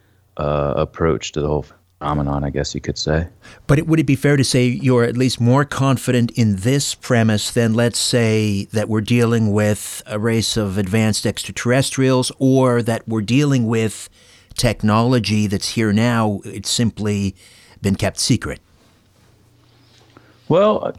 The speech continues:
Speaker 1: I, I don't think those are necessarily mutually exclusive. I think we can have,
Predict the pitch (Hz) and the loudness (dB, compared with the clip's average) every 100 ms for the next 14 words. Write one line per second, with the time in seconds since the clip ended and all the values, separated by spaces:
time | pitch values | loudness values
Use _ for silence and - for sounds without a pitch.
0 | - 143 - 123 175 214 156 139 127 _ | -2 -2 -2 -2 0 0 -2 -4 -6 _
1 | - 131 110 113 113 - 101 92 92 95 | -4 -2 0 0 0 0 0 2 0 0
2 | 92 82 76 - 101 120 82 76 85 104 | 0 -2 -2 -4 -2 -2 -2 0 0 0
3 | 98 95 90 82 80 - - - 92 90 | 0 0 0 0 0 -2 -8 -2 0 2
4 | 90 85 - | 2 2 -4